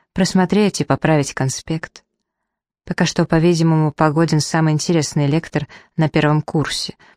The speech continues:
нравственно-политического отделения, хотя многое в воззрениях этого славянофила принять невозможно.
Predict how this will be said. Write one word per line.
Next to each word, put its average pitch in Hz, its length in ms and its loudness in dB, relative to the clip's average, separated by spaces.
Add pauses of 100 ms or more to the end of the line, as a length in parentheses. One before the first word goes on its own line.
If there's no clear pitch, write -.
(140)
нравственно-политического 156 1500 0
отделения, 151 680 -4 (580)
хотя 233 200 -4
многое 185 340 4
в 151 40 2
воззрениях 156 600 0
этого 147 300 0
славянофила 147 880 0
принять 143 520 0
невозможно. 139 680 -2